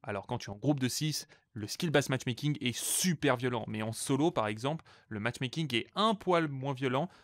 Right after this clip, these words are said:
mais en fait, il va être compensé par de l'équilibrage d'équipe, et tu peux tomber sur des mecs qui sont totalement, mais nuls, mais vraiment, je, je, j'utilise ce terme-là, parce que je vais pas être méchant avec cette personne-là, parce que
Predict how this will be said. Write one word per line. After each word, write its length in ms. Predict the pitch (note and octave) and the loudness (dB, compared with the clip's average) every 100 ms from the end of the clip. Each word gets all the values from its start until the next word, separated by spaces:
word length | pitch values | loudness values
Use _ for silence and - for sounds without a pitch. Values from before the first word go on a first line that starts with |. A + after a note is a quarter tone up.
| - - | -8 4
mais 120 | C3 | 6
en 100 | C3 | 6
fait, 220 | F3+ F#3 | 4 2
il 60 | C3 | 4
va 80 | B2+ | 4
être 100 | - | 4
compensé 400 | C#3+ C#3 C3+ E3+ | 0 0 2 4
par 320 | C3 A2+ A2+ | 6 4 2
de 140 | A2 | 0
l'équilibrage 840 | A2+ D3+ D#3 E3 E3 C3+ D3+ C#3 A2+ | 4 4 4 0 2 4 4 4 2
d'équipe, 400 | A#2+ - F3+ - | -4 -4 -6 -4
et 120 | A#2+ | -8
tu 160 | A2+ B2+ | -6 -6
peux 140 | B2 | -6
tomber 220 | A#2 A#2+ D3 | -4 -4 -4
sur 160 | - | -4
des 100 | G#2+ | -4
mecs 200 | B2 D3+ | -2 -4
qui 100 | - | -4
sont 180 | - A2 - | -10 -12 0
totalement, 760 | - F#3 F#3 F3+ E3 D#3 D#3 D3 - - _ | 4 4 6 4 4 4 2 0 -6 -20 _
mais 160 | A#2+ C#3 | 4 6
nuls, 500 | F3+ B3+ B3+ D3+ A#2+ | 12 12 12 10 6
mais 120 | B2 | 4
vraiment, 300 | B2+ G3 G#3+ | 4 4 4
je, 160 | B2+ B2 | 4 2
je, 240 | A#2+ B2 | 0 0
j'utilise 400 | B2 C3 D#3 D#3+ | 0 -2 -2 0
ce 80 | C#3 | 0
terme-là, 420 | B2+ C3+ D#3 F#3+ | 2 2 4 2
parce 220 | - A2+ | 2 -6
que 120 | - A#2 | -6 -8
je 100 | - | -2
vais 60 | |
pas 120 | G#2+ | 2
être 80 | C#3 | 2
méchant 220 | D3 C#3 | 2 2
avec 100 | D#3 | 0
cette 120 | C3+ B2+ | 0 -2
personne-là, 440 | B2+ D3+ D#3+ F3 | 0 0 2 2
parce 220 | - - | 0 -6
que 140 | A#2+ | -8